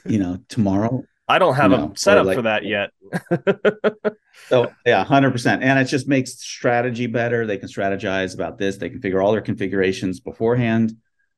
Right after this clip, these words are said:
Speaker 1: Um, uh, yeah, they
Speaker 2: It's gotta
Speaker 1: they
Speaker 2: make
Speaker 1: can
Speaker 2: filming go faster.
Speaker 1: plan out little tool, little, little gamesmanship things they're gonna do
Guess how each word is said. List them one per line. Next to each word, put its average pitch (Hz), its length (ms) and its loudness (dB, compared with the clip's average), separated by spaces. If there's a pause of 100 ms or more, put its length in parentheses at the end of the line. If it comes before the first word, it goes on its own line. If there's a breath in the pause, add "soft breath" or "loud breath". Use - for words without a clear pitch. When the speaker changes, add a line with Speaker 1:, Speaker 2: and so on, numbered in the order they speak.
(320)
Speaker 1:
Um, 90 560 -4 (800 soft breath)
uh, 92 440 -4
yeah, 107 260 -2
they 95 140 -4
Speaker 2:
It's - 80 -6
gotta 202 180 6
Speaker 1:
they 139 80 2
Speaker 2:
make 95 80 -2
Speaker 1:
can - 60 -10
Speaker 2:
filming 113 280 -2
go 95 160 -6
faster. 92 500 -8
Speaker 1:
plan 147 160 4
out 135 180 4
little 131 260 2
tool, 147 420 0
little, 123 240 0
little 117 200 -2
gamesmanship 123 640 -2
things 123 260 -6
they're 120 100 -6
gonna 123 180 -4
do 113 540 -2